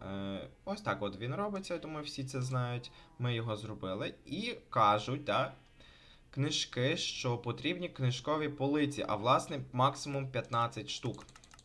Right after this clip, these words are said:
Тоді давайте зробимо саме п'ятнадцять. Дерево якраз все пішло.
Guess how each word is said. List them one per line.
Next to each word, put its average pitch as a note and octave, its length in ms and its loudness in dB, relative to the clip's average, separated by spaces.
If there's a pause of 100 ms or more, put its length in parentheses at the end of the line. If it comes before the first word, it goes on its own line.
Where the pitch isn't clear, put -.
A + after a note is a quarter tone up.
(760)
Тоді F#2+ 120 -8
давайте A#2 300 -2
зробимо G#2+ 300 -4
саме G#2+ 300 -4 (100)
п'ятнадцять. G#2 640 -4 (1300)
Дерево A#2 340 2
якраз G#2+ 260 -4
все G#2+ 200 -2
пішло. F#2+ 460 -8